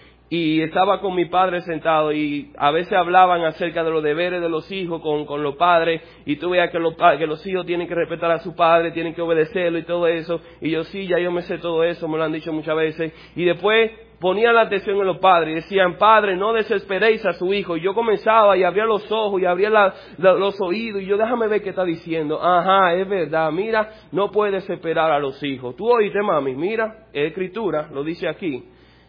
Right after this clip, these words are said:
Y yo era muy pronto a querer escuchar, a querer indagar y a querer memorizar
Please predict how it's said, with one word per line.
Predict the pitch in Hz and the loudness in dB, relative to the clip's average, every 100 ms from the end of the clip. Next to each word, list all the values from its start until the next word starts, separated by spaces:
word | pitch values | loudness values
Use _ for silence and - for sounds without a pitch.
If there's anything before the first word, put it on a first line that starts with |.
| _ | _
Y | 160 190 | -2 2
yo | 240 | 4
era | 254 | 4
muy | 247 269 | 2 -2
pronto | 202 220 240 247 214 196 | -2 2 4 2 2 2
a | 190 | 2
querer | 185 180 196 220 | 0 -2 -2 -2
escuchar, | 208 - 190 - 190 196 185 | -4 -8 -10 0 2 4 2
a | 175 | 0
querer | 165 165 196 208 208 - - | 0 0 0 -2 -6 -14 -4
indagar | 196 185 175 165 165 202 196 | -4 2 4 4 6 6 6
y | 180 | 2
a | 170 | 0
querer | 170 175 202 | 0 -2 -2
memorizar | 208 196 185 170 - 190 170 147 156 | -2 -2 -2 -4 0 2 4 2 -2